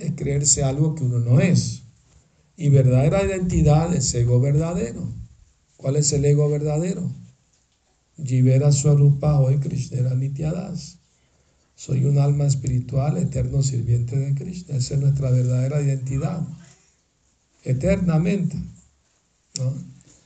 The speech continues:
Pero estamos en el mundo de la ilusión, creyendo ser algo que no somos.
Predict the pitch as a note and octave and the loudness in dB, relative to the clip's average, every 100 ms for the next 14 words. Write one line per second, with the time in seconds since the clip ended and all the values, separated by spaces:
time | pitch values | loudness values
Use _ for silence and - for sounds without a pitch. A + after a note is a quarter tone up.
0 | _ - C3 B2 D3 E3 E3 D3 D3+ D#3 | _ -6 -4 -2 -2 0 0 0 0 2
1 | D#3+ D#3 D3 C#3+ C#3 - F3 F3 D3+ C3 | 2 2 0 0 0 -2 -4 -4 -4 -2
2 | B2+ D3 D3 C#3 C#3 C#3 C#3+ D#3+ - C3 | -2 0 -2 0 0 0 2 0 -2 -4
3 | C#3 E3 F3 F3+ - - | -4 -6 -6 -8 -10 -20